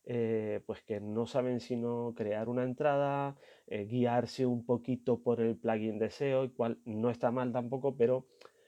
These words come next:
con un profesional, acompañado de un profesional, eh, que domine el seo, que no es mi caso,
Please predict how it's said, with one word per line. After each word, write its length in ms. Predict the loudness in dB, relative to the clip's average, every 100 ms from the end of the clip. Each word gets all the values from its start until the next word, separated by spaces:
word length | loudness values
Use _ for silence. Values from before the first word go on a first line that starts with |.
| _ _
con 160 | 0
un 100 | 2
profesional, 720 | 2 2 -2 -2 0 2 2
acompañado 460 | 2 0 -4 -2 0
de 60 | -2
un 120 | -2
profesional, 680 | -6 -8 -8 -4 -4 -4 -8 -20 -20 _
eh, 360 | -2 0 -2 2
que 100 | 2
domine 340 | 4 4 4
el 80 | 2
seo, 280 | 4 2 2
que 120 | -2
no 120 | -4
es 80 | -4
mi 120 | -6
caso, 400 | 0 0 0 -6